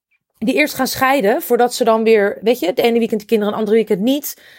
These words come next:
dat ze dan weer tijd voor zichzelf hebben. Ik wil dat niet. Dus ik zou er altijd voor zorgen dat ik die tijd met mijn partner heb. En ik heb ook vriendinnen die dat doen. Als ik kinderen heb, dan zou ik altijd zorgen dat ik één keer, al is het maar één keer in de drie maanden, een hele dag met een van mijn kinderen zou hebben. Weet je, waar we echt gewoon zo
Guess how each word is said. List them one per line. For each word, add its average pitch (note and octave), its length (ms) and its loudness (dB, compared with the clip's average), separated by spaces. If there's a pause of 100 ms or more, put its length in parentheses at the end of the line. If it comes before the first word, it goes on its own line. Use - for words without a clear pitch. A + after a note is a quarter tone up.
dat B3 140 0
ze C4 80 -6
dan C#4 80 -2
weer C#4 100 0
tijd D4 220 2
voor C#4 100 -8
zichzelf E4+ 380 0
hebben. F#3 280 0
Ik - 140 -2
wil E4 220 4
dat C4 200 -2
niet. - 420 -16 (300)
Dus A3+ 120 -4
ik C#4+ 120 -2
zou C#4 180 2
er B3+ 80 -2
altijd G4+ 400 0
voor C4 140 -2
zorgen B3 260 0
dat A3 120 -2
ik A3+ 100 -4
die A3 100 -10
tijd G3+ 240 2
met G3+ 120 -4
mijn F#3 140 -4
partner F#3 320 -2
heb. G3 260 -4
En - 100 -6
ik C#4 80 -2
heb F4 100 2
ook D#4 120 2
vriendinnen C4 400 0
die A3+ 120 -2
dat G3 180 0
doen. F#3+ 300 -2 (540)
Als C4 200 0
ik C#4+ 100 -4
kinderen F#4 360 2
heb, G3+ 180 2
dan A#3+ 120 -2
zou C4+ 220 4
ik C4 120 -14
altijd F4 320 0
zorgen C#4 280 0
dat A#3 100 0
ik A#3+ 100 -10
één E4 300 0
keer, A3+ 260 2
al C#4+ 100 2
is F4 80 -2
het - 100 -10
maar D#4 100 -4
één D#4+ 140 -4
keer - 80 -12
in C4+ 80 0
de C4+ 60 0
drie A#3+ 220 2
maanden, C4 540 2 (260)
een B3+ 140 -2
hele C#4+ 400 2
dag G#3 300 0
met B3 120 -4
een G#3+ 180 -2
van A#3 140 -4
mijn A#3+ 120 -4
kinderen C#4 320 0
zou G3+ 200 2
hebben. F3 320 -2
Weet A3 180 -2
je, C#4+ 60 -6
waar B3+ 220 2
we A3 80 -8
echt - 220 -2
gewoon A#3 280 0
zo G#3+ 340 2